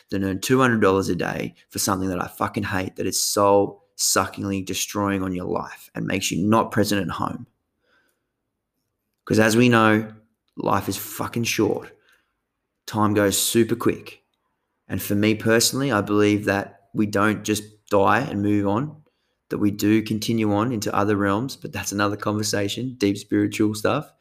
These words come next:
But this life that you're currently in now is a test.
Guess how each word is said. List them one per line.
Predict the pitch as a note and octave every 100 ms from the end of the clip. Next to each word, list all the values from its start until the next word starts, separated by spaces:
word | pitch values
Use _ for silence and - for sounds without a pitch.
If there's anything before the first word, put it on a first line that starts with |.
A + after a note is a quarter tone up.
| - - - _ _ _ _ _ _ -
But | A2+ A#2+ - - -
this | G#2+ C3 A#2+
life | A#2 B2+ B2 -
that | G#2
you're | G#2
currently | G#2 B2 B2 G#2+ G#2 G#2+
in | G2+
now | G2+ A2+ G2+
is | F#2+
a | F#2+
test. | - B2+ - - -